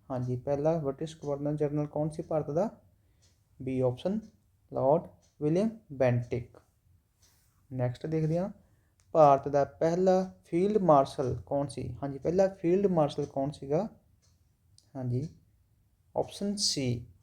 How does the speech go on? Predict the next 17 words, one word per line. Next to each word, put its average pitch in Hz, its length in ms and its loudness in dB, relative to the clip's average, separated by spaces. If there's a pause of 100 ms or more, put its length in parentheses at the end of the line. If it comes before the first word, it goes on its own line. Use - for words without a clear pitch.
(800)
ਐਸ 196 260 2 (280)
ਐਚ 160 300 0 (200)
ਐਫ 151 340 2
ਜੇ 147 420 0 (340)
ਮਾਨਕਸਾ। 127 540 0
ਤੁਸੀਂ 147 260 -8
ਮਾਨਕਸਾ 143 600 0
ਯਾਦ 147 160 6
ਰੱਖੋ, 170 400 -2 (480)
ਮਾਨਕਸਾ 135 480 0
ਪਹਿਲੇ 165 580 2
ਆਪਣੇ 147 300 0 (100)
ਫੀਲਡ 160 200 -4
ਮਾਰਸ਼ਲ 127 340 -2
ਸਨ। - 240 -16 (1400)
ਨੈਕਸਟ 123 300 -8
ਕੁਐਸਚਨ, 165 440 -8